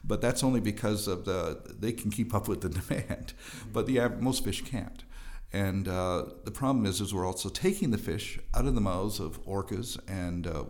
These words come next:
dolphins and whales and, uh, and seals, and their numbers are declining. We're having starving orcas in the Northwest.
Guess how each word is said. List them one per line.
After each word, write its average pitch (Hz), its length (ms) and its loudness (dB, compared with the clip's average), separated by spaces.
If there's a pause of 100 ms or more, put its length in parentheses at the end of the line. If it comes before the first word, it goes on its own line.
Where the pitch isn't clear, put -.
(160)
dolphins 87 480 -4
and 87 160 -2
whales 80 400 -2
and, - 220 -4
uh, 82 160 -4 (100)
and 90 180 -2
seals, 110 400 0
and 98 100 2
their 147 120 4
numbers 85 360 0
are 85 60 -4
declining. 67 540 -6
We're 80 100 -4
having 85 220 -4
starving 92 460 -2
orcas 95 420 -4
in 73 80 -6
the 78 80 -6
Northwest. 90 680 -6